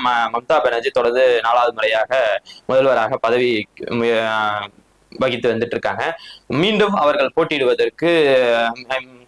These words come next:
முதல்வராக வெற்றி பெறுவதற்கு வாய்ப்பு குறைவு. ஆ, ஏனென்றால், ஆ, சி பி ஐ எம்,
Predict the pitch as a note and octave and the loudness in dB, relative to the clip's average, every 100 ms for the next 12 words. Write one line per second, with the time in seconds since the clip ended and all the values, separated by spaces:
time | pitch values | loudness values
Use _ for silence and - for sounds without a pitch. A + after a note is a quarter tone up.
0 | - _ - C#3+ D#3+ D#3+ C#3+ C#3 D#3 C#3 | -20 _ -4 2 4 4 4 2 0 -2
1 | D3 C#3+ B2+ A#2+ B2 C#3+ - - C3 C3 | -2 0 2 2 0 0 -2 -2 0 0
2 | A#2+ A#2+ - B2+ A#2+ D3 D3 C3 D#3+ F#3 | 0 -2 -4 -4 -2 -2 -2 0 0 -2
3 | _ _ - A#2+ A#2+ A2+ - G3+ G3 F3+ | _ _ -6 -2 -2 -4 -4 -6 -4 -4
4 | D#3+ - _ _ - C#3 C#3 A#2 | -4 -4 _ _ -6 -2 -2 -4